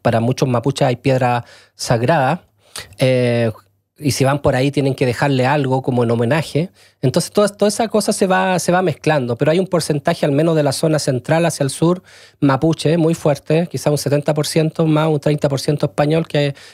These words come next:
puede ser gran parte gallega, gran parte castellana, un poquito vasca. Ahí se va a ver qué zona del país también.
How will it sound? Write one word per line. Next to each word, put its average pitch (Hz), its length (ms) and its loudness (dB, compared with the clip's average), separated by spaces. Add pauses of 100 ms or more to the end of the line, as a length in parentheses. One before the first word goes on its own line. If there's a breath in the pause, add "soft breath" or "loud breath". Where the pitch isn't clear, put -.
(140)
puede 151 160 4
ser 151 360 2
gran 147 200 -2
parte 156 300 0
gallega, 147 600 2
gran 135 200 -4
parte 139 400 0
castellana, 139 580 0
un 131 120 -4
poquito 123 340 -2
vasca. 139 560 -2 (100)
Ahí 170 80 2
se 175 160 0
va 156 200 2
a 151 60 -4 (180 loud breath)
ver 147 180 -2
qué 160 100 0
zona 170 220 0
del 156 80 -2
país 135 240 -2
también. 98 320 -4